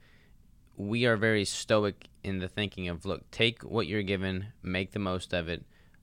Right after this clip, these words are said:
maximize, you know, your effect on the things that you can control. And I feel that's what we're gonna do. We're just gonna keep trying to add positivity, add value. And I'm, I'm totally in support of people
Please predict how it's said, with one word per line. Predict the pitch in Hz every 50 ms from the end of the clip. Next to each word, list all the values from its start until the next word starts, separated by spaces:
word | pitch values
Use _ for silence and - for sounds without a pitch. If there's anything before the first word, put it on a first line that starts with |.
| - - - - - -
maximize, | - 92 98 101 101 101 - - 110 104 98 98 95 95 92 90 85 - - - - - - - - - - -
you | - 101
know, | 90 87 85 82
your | 87 85 92 107 107
effect | 101 95 - 107 101 92 - -
on | 92
the | 90
things | 92 - 98 95 87
that | 87 -
you | - 87
can | 90 - 92 82
control. | - 87 85 - - - - - - - - - - - - - - - - - -
And | 95 98 95 92 92 92 90 90 85 90 113 120 - - _ - - - - - - - - - - -
I | -
feel | 101 - 113 98
that's | 101 -
what | 113 107
we're | 110
gonna | 110 110 107
do. | 110 135 110
We're | - - 76
just | 85 -
gonna | 101 98 87
keep | - - 95 92 - - - - - - -
trying | - 98 98 104 95
to | 78
add | 71 95 101 95
positivity, | - - 101 104 87 - - 107 101 104 95
add | 92 95 95 92
value. | 85 90 87 107 120 101 82 80 80 80 - - - - - - - - - - - - - -
And | - 107 113 113 104
I'm, | - 107 120 123 120 - - -
I'm | 117 120
totally | 120 - 175 185 226 180 143
in | 135 127
support | - - - - - 123 123 120 104 - -
of | - 95 -
people | - 117 117 - 110 107 101 98 87